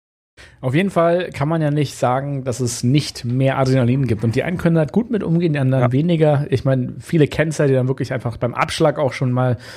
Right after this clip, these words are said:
Speaker 1: äh, Flatternerven haben oder den ersten Drive, der muss irgendwie rauskommen. Ähm, ich glaub, das kann man wirklich nur,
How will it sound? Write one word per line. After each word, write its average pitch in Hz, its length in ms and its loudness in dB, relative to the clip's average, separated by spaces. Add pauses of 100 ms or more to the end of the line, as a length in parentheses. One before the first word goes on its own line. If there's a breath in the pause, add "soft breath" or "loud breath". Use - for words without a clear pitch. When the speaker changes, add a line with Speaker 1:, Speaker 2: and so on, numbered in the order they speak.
(320 loud breath)
Speaker 1:
äh, 120 220 4
Flatternerven 127 920 0
haben 127 220 2
oder 117 160 2
den 123 100 -2
ersten 127 360 0
Drive, 117 260 2
der 123 120 2
muss 120 200 2
irgendwie 123 220 2
rauskommen. 127 640 0 (520 loud breath)
Ähm, 120 440 4 (120)
ich - 140 0
glaub, 180 200 2
das 165 180 -2
kann 160 160 0
man 160 180 2
wirklich 175 340 -2
nur, 156 580 2